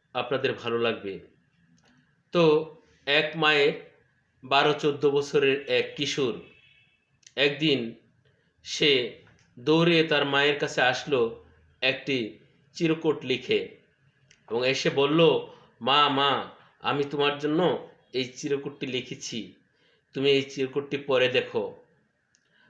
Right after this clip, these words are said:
মা ছেলে দৌড়ে আসার পর যে ছেলের ঘর্মাক্ত শরীর, মা তার আঁচল দিয়ে ছেলের মুখটাকে, শরীরটাকে মুছে দিয়ে বলল, "দেখি তো বাবা,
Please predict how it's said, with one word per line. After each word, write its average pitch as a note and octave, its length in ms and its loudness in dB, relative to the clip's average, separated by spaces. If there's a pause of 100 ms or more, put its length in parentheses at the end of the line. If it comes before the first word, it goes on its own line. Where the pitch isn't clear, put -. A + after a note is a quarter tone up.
(100)
মা C#3 400 2 (400)
ছেলে D3+ 340 4
দৌড়ে D3 400 4
আসার - 600 0 (440)
পর D3 240 4
যে C3 440 0 (200)
ছেলের C#3+ 360 2
ঘর্মাক্ত D3 720 0
শরীর, C3+ 640 0 (300)
মা B2 300 0
তার C3 200 0
আঁচল C#3 440 -4
দিয়ে B2+ 380 -4 (240)
ছেলের B2+ 640 0 (100)
মুখটাকে, C3 560 -6
শরীরটাকে A#2+ 720 -4 (240)
মুছে B2 300 -6
দিয়ে B2+ 220 -4
বলল, A2+ 480 0 (480)
"দেখি C3 280 -2
তো D#3+ 120 -2
বাবা, C3 500 0